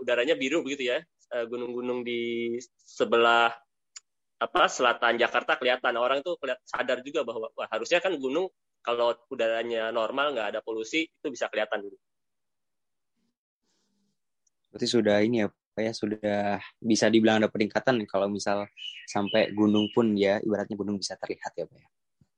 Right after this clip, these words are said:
Speaker 1: Iya, itu tapi ya karena pandemi ya. <laughs> Alhamdulillah,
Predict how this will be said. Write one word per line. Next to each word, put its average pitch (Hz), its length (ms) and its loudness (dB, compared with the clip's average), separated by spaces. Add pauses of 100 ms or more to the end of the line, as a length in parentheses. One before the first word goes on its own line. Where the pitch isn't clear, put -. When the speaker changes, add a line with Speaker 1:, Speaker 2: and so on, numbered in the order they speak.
(460)
Speaker 1:
Iya, 175 200 6 (120)
itu 196 160 2
tapi 147 160 6
ya 151 80 8
karena 143 240 4
pandemi 143 320 6
ya. 185 160 8 (240)
<laughs> 151 320 -6
Alhamdulillah, 135 640 -4